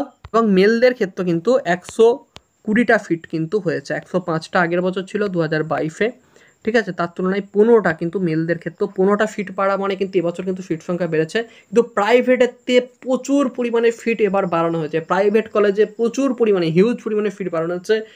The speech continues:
গভর্নমেন্টেও কিন্তু আগের বছরের তুলনায় সিট সংখ্যা বেড়েছে, মানে কাট অফের যে র্যাঙ্ক সেটা কিন্তু অনেকটাই নিচে যেতে পারে, ঠিক আছে? তো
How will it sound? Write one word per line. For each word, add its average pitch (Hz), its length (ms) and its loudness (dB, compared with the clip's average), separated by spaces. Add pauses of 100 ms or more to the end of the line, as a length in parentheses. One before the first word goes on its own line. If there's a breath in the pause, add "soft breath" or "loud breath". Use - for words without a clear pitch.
(240 loud breath)
গভর্নমেন্টেও 220 580 4
কিন্তু 233 240 -4
আগের 175 220 0
বছরের 214 260 0
তুলনায় 214 320 -2
সিট 175 140 -2
সংখ্যা 196 300 -4
বেড়েছে, 165 300 -2
মানে 196 140 -4
কাট 175 340 -4
অফের 220 360 2
যে 175 160 -6 (120)
র্যাঙ্ক 170 240 0 (400 soft breath)
সেটা 165 100 2
কিন্তু 170 240 2 (380 soft breath)
অনেকটাই 226 640 2
নিচে 196 220 0
যেতে 185 200 -2
পারে, 175 220 0 (520 soft breath)
ঠিক 226 120 2
আছে? 240 180 2
তো 196 160 2